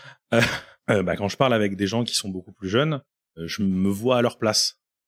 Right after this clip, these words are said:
Et, euh, je sais que, euh, quand je me plains de quelque chose et quand je me plaignais de quelque chose à leur place, bah, il y a cette autre facette où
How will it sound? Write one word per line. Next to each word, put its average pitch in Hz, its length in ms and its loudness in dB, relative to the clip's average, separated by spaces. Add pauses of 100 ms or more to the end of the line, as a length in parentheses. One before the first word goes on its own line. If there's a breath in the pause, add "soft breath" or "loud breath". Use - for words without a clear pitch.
(160)
Et, 113 240 4
euh, 95 480 -2
je 92 160 -2
sais 143 260 2
que, - 140 -2
euh, 98 580 0
quand 110 160 0
je 95 120 -4
me 101 100 2
plains 113 260 -2
de 113 80 -2
quelque 101 300 -4
chose 101 500 -2 (280)
et 101 60 -4
quand 110 160 -2
je 101 80 0
me 104 60 2
plaignais 120 400 2
de 120 60 -6
quelque 104 280 -4
chose 117 240 0
à 104 60 -2
leur 95 100 -12
place, 143 220 -2
bah, 113 200 -2 (300 loud breath)
il 107 80 -6
y 113 60 4
a 110 40 2
cette - 280 -2
autre - 340 -6
facette - 600 -4
où 110 440 -2